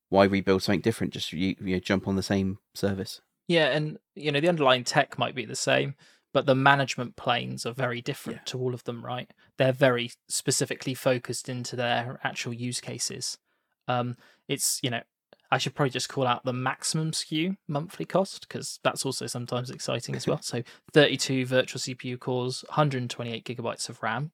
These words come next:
Speaker 2: two terabytes of storage. Your monthly storage cost is a hundred and seventy-one dollars for two terabytes of,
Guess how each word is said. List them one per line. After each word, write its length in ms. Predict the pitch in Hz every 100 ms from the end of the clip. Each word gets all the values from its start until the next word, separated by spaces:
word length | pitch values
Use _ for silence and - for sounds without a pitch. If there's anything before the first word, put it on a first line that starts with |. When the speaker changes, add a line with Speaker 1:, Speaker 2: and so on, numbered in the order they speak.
| -
Speaker 2:
two 160 | 131
terabytes 680 | - - 147 113 104 - -
of 60 | -
storage. 520 | - - 160 - - _ - - - _ _ _
Your 100 | 147
monthly 320 | 139 165 - -
storage 500 | - 180 165 123 -
cost 300 | 123 - 127
is 60 |
a 60 | 123
hundred 280 | 127 127 123
and 60 | 120
seventy-one 580 | 127 131 120 127 127
dollars 420 | 123 107 156 - -
for 140 | 131
two 200 | - 135
terabytes 640 | 127 131 123 123 123 -
of, 300 | 127 - -